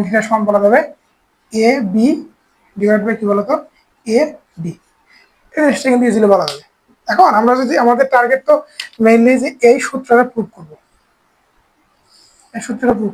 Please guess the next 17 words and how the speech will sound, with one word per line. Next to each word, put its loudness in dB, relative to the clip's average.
করব। -10
হ্যাঁ, -2
তাহলে 2
আমরা 0
যদি 2
লিখি -2
যে -6
লেফট -2
হ্যান্ড -4
সাইড, -20
লেফট 0
হ্যান্ড 2
সাইডে 0
কি 0
আছে -4
বলো 2
তো? 4